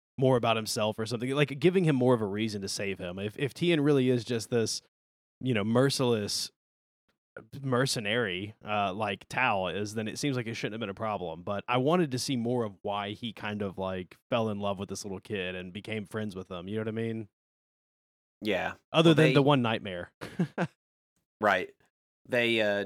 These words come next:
Speaker 2: decide together, uh, to use the Dragon Balls to revive Bora. And Goku actually is smart. He uses his brain meats here. And, in,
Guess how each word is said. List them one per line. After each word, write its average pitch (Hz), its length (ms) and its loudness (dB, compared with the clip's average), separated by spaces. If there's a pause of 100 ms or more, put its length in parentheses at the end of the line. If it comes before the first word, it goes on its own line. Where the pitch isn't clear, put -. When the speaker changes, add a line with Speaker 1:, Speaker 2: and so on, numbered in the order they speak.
Speaker 2:
decide 113 680 0
together, 101 580 0 (140)
uh, 95 220 -2
to - 100 -8
use 101 280 -4
the 98 100 -10
Dragon 98 320 0
Balls 95 280 0
to 104 120 -4
revive 92 560 -2
Bora. 92 420 0 (540)
And 92 260 -2
Goku 175 340 0
actually 135 360 -2
is 143 120 -2
smart. 175 360 -4
He 123 80 -4
uses 143 260 -4
his 139 140 -6
brain 156 260 -2
meats 127 240 -4
here. 87 320 -2
And, 101 180 -2
in, 104 140 0